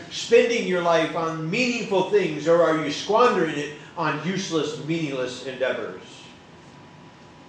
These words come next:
I can't tell you, beloved, that since the time as a young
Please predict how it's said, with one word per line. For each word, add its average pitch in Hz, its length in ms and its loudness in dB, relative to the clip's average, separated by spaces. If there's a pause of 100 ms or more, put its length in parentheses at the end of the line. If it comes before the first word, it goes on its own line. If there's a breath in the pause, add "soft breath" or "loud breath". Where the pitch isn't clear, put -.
(1040)
I 160 60 -8
can't 180 320 0
tell 165 260 4
you, 147 140 0
beloved, 139 440 2
that 127 260 2
since 156 320 -4
the 131 80 -6
time 151 460 -2 (200)
as 135 200 -2
a 131 80 -6
young 147 420 0